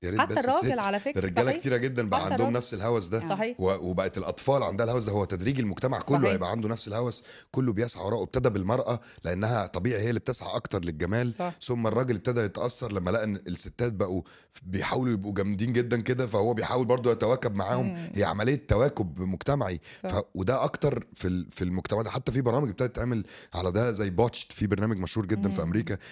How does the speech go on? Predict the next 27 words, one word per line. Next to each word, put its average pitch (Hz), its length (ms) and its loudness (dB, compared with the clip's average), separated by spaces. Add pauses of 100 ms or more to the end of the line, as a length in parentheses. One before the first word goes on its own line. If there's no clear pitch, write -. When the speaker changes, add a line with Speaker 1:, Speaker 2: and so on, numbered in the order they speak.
Speaker 1:
الناس 104 200 -2
اللي 95 120 -6
عملت 110 220 -4
مشاكل 107 280 -6
في - 80 -6
عمليات 107 200 -2
التجميل 98 380 -4
وبيصلحها 87 540 -2
لها. 107 200 -2 (380)
الهوس 101 400 -2
ده 113 120 -4
موجود 104 480 -4
وهدفه 98 400 -2
برضه 104 300 -2
هيرجع 104 220 -2
لنفس 98 280 -6
النقطة 101 260 -4
اللي 92 140 -6
قلتها 82 280 -8
لك. - 280 -14
Speaker 2:
مم. 196 60 -6 (380)
Speaker 1:
الست - 400 -6
بتحاول 104 380 0
تتجمل 95 580 -4
أكتر 92 320 -4
وأكتر 82 440 -4
وأكتر - 400 -6